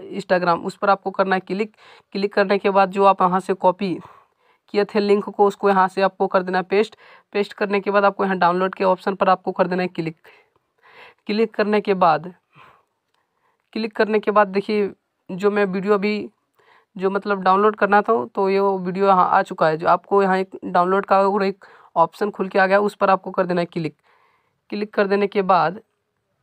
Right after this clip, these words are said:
क्लिक करने के बाद आपका एक रील्स वीडियो यहाँ से भी आप डाउनलोड कर सकते हैं, Google से भी रील्स वीडियो आप डाउनलोड कर सकते हैं दोस्तों, और आप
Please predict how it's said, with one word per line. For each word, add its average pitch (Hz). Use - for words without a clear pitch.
क्लिक 220
करने 214
के 214
बाद 208
आपका 202
एक 202
रील्स 190
वीडियो 185
यहाँ 185
से 190
भी 185
आप 190
डाउनलोड 185
कर 180
सकते 170
हैं, 147
Google 185
से 214
भी 208
रील्स 208
वीडियो 208
आप 208
डाउनलोड 202
कर 208
सकते 202
हैं 208
दोस्तों, 208
और 202
आप 202